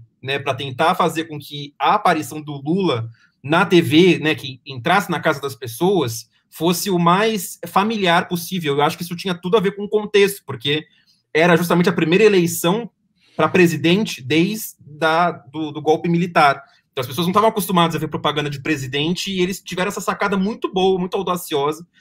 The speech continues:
Eu acho que foi muito bem executada, né, que conseguiu dar essa, essa, essa cara de entretenimento pra campanha do Lula. Eu acho que vale observar tanto, né, o, o próprio Lula enquanto personagem dessa campanha, que é importante porque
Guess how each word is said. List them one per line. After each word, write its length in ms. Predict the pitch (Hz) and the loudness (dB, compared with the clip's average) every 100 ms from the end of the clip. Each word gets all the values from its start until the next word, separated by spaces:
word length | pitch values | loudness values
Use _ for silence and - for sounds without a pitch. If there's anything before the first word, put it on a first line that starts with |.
| - _ - | -20 _ -2
Eu 80 | |
acho 160 | 139 147 | -2 -2
que 60 | - | -2
foi 100 | 165 | -2
muito 180 | 165 | -2
bem 200 | 156 175 | 2 6
executada, 760 | 170 170 170 - 147 147 175 185 _ _ _ _ | 6 4 0 2 6 6 4 -4 _ _ _ _
né, 280 | 139 131 160 | -8 0 0
que 320 | 160 143 143 - _ _ _ _ _ _ | 0 -4 -10 -12 _ _ _ _ _ _
conseguiu 380 | - 143 113 151 | -8 -6 -4 -2
dar 100 | 151 | 2
essa, 460 | 156 156 165 156 147 | 2 4 4 4 2
essa, 560 | 147 - 151 139 127 120 | -2 0 2 2 2 0
essa 220 | 131 139 | -2 -2
cara 240 | 135 147 | 0 0
de 160 | 151 143 | 0 -2
entretenimento 1040 | 170 185 175 190 196 185 170 185 180 120 113 _ _ _ - | 2 2 2 2 2 2 2 2 -2 -10 -18 _ _ _ -2
pra 140 | 147 | 0
campanha 380 | 143 156 165 156 | 0 0 0 0
do 100 | 147 | 0
Lula. 400 | 147 139 123 113 | -4 -2 0 2
Eu 80 | 127 | 2
acho 140 | 131 | 0
que 80 | 131 | 0
vale 240 | 156 170 | 2 4
observar 500 | 170 170 175 160 151 | 2 0 -2 0 0
tanto, 340 | 147 214 - 190 | 0 -2 -4 -4
né, 100 | 175 | -2
o, 140 | 190 160 | -2 -4
o 60 | - | -4
próprio 280 | 180 202 - - | -4 -4 -6 -6
Lula 400 | 160 185 269 254 | -2 0 0 -4
enquanto 300 | 202 202 - | -2 -2 -2
personagem 800 | 180 175 - 160 147 190 233 185 | 0 0 2 2 4 4 4 2
dessa 260 | 156 151 | 0 -2
campanha, 560 | 143 143 123 135 151 190 | -4 -6 -2 0 2 0
que 220 | - 143 | 0 0
é 80 | 143 | 2
importante 540 | 139 147 135 147 143 | 0 -4 -4 -6 -6
porque 380 | - - 151 151 | -14 -6 -4 -4